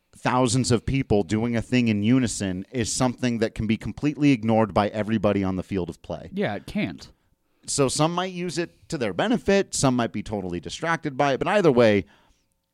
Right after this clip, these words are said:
Speaker 1: it's, it's impacting the game, and, uh, not in a good way, in my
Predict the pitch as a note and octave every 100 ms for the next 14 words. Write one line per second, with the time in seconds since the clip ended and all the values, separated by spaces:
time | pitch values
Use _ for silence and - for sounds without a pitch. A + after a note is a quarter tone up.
0 | _ - C3+ - - - _ D#3 - G3+
1 | F3 D#3 C#3+ B2 G2+ D#2+ G2+ D#2+ C#2+ C#2+
2 | - _ G#2 G#2 F#2+ F#2+ D#2+ - _ _
3 | _ _ - E2+ D#2 - A2 A2 G2 F2
4 | D#2 F2+ C#2 C#2+ C2+ C#2 C#2+ C2+ C#2